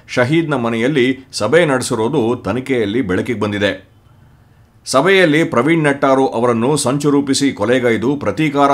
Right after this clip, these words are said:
ತೀರಿಸಿಕೊಳ್ಳಲು ನಿರ್ಧಾರ ಮಾಡಿರೋದು ತನಿಖೆಯಲ್ಲಿ ಕಂಡುಬಂದಿದೆ ಎಂದು ಮೂಲಗಳು ತಿಳಿಸಿವೆ. ಈ ಮಧ್ಯೆ ಪ್ರವೀಣ್ ನೆಟ್ಟಾರು ಕೊಲೆ ಸಂಬಂಧಿಸಿದಂತೆ ಶಹೀದ್ ಬೆಳ್ಳಾರೆ ಬಂಧನದೊಂದಿಗೆ ಪ್ರಕರಣದಲ್ಲಿ ಬಂಧಿತರ ಸಂಖ್ಯೆ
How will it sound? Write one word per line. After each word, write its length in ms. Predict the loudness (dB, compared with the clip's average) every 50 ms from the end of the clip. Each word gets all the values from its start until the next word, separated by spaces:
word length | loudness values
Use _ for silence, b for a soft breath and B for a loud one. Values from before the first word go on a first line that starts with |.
| 2 0
ತೀರಿಸಿಕೊಳ್ಳಲು 760 | 0 0 -2 0 0 0 -2 -2 -2 -2 -2 0 0 0 0
ನಿರ್ಧಾರ 520 | -2 -2 -2 -2 0 2 4 4 4 4 2
ಮಾಡಿರೋದು 680 | 2 0 0 0 0 0 0 0 2 0 0 0 B B B -8
ತನಿಖೆಯಲ್ಲಿ 560 | -6 -4 -4 -2 -2 0 0 0 0 0 -2 -2
ಕಂಡುಬಂದಿದೆ 600 | -2 0 0 0 2 0 0 0 0 0 2 2 0 0
ಎಂದು 240 | -2 -2 -2 -2
ಮೂಲಗಳು 540 | -2 0 0 0 -2 -2 -2 -2 -2 -2 -2
ತಿಳಿಸಿವೆ. 680 | -2 -4 -4 -4 -4 -2 0 0 0 0 -2 -6 -16 _ _ _ _ _ _ _ _ 0
ಈ 120 | 2 2 4
ಮಧ್ಯೆ 360 | 4 2 2 2 2 0 2
ಪ್ರವೀಣ್ 380 | 2 2 2 2 2 2 0
ನೆಟ್ಟಾರು 440 | 0 0 0 2 2 2 4 2 2
ಕೊಲೆ 260 | 2 0 0 2 2
ಸಂಬಂಧಿಸಿದಂತೆ 960 | 2 0 0 -2 -2 -4 -4 -4 -4 -4 -4 -4 -2 0 0 0 0 0 -2 -4
ಶಹೀದ್ 400 | -4 -2 -2 0 0 -2 -2 0
ಬೆಳ್ಳಾರೆ 500 | 0 2 2 4 4 4 4 2 0 0
ಬಂಧನದೊಂದಿಗೆ 840 | 0 -2 -2 -2 -2 -4 -4 -4 -4 -4 -4 -2 0 0 0 -2
ಪ್ರಕರಣದಲ್ಲಿ 720 | -2 -4 -6 -4 -2 -2 -2 -2 -2 -2 -2 -2 -2 -2 -2 -2 -2
ಬಂಧಿತರ 440 | -4 -4 -2 -4 -4 -4 -4 -4 -4
ಸಂಖ್ಯೆ 600 | -4 -4 -4 -4 -4 -2 -2 -2 -2 -2 -6